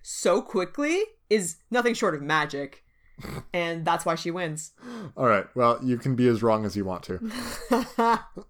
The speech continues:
Speaker 2: <clears throat> What do we have coming up next episode?
Speaker 1: We have an episode called Living Conditions.
Speaker 2: Mm-hmm.
Speaker 1: If you didn't get enough Kathy.
Speaker 2: Okay. Oh, yeah.
Speaker 1: You're, you're gonna get some more Kathy. <laughs>
Speaker 2: 'Cause I really don't have enough Kathy yet.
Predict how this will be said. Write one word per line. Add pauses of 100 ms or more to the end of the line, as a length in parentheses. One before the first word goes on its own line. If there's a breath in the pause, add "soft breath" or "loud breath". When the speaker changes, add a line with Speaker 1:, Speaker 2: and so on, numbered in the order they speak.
Speaker 2:
<clears throat>
What
do
we
have
coming
up
next
episode? (580 loud breath)
Speaker 1:
We
have
an
episode
called
Living
Conditions. (140)
Speaker 2:
Mm-hmm. (500)
Speaker 1:
If
you
didn't
get
enough
Kathy. (360)
Speaker 2:
Okay. (120)
Oh,
yeah.
Speaker 1:
You're, (400)
you're
gonna
get
some
more
Kathy.
<laughs>
Speaker 2:
'Cause
I
really
don't
have
enough
Kathy
yet.